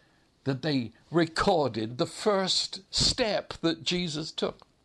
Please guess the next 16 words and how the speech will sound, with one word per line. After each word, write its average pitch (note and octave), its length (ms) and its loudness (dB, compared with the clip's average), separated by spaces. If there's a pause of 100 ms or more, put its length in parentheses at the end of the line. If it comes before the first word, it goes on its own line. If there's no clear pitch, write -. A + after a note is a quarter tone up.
(720)
The - 80 -14
first F#4 420 2
time E3 420 0
Jesus E3 600 -2 (380)
got E3 260 2
off F#3 340 0
from F3+ 360 -4
crawling F#3+ 800 0
and E3+ 180 -2
began E3+ 600 -4
the, D3 160 -6 (200)
the D3 100 -2
first A3 640 0
stumbling G#3+ 680 -2
little F#3+ 340 0
step - 680 -2